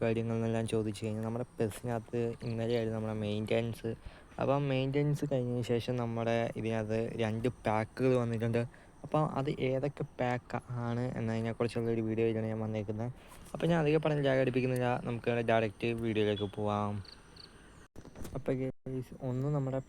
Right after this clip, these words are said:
player of the week ആണ് വന്നേക്കുന്നത്. അപ്പോൾ ഇത് നമ്മുടെ സ്ഥിരം വരുന്ന ഒരു പാക്കൊക്കെ തന്നെയാണ്. നമ്മുടെ ഈ player of the week എന്ന് പറയുന്നത്, പിന്നെ എ ഡി എൽ ഫോർട്ട് എന്ന് പറയുന്ന മറ്റൊരു പാക്കും വന്നിട്ടുണ്ട്. അപ്പോൾ ഇതിനകത്ത് മെയിൻ ആയിട്ടുള്ളത് നമ്മുടെ ഹാ-, അല്ല, സോറി ഗൈസ്, നമ്മുടെ വാൻ ഡേക്ക് ആണ്.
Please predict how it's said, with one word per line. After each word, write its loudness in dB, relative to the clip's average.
player 0
of 0
the 0
week -2
ആണ് 0
വന്നേക്കുന്നത്. 0
അപ്പോൾ -2
ഇത് -4
നമ്മുടെ 0
സ്ഥിരം 0
വരുന്ന 8
ഒരു 4
പാക്കൊക്കെ -4
തന്നെയാണ്. 0
നമ്മുടെ 2
ഈ 6
player 4
of -4
the 2
week 2
എന്ന് 0
പറയുന്നത്, -2
പിന്നെ -2
എ 6
ഡി 4
എൽ 2
ഫോർട്ട് 0
എന്ന് 0
പറയുന്ന 0
മറ്റൊരു -2
പാക്കും 2
വന്നിട്ടുണ്ട്. 0
അപ്പോൾ -4
ഇതിനകത്ത് 0
മെയിൻ 2
ആയിട്ടുള്ളത് 2
നമ്മുടെ 0
ഹാ-, -6
അല്ല, -4
സോറി -4
ഗൈസ്, -4
നമ്മുടെ 4
വാൻ 6
ഡേക്ക് 4
ആണ്. 2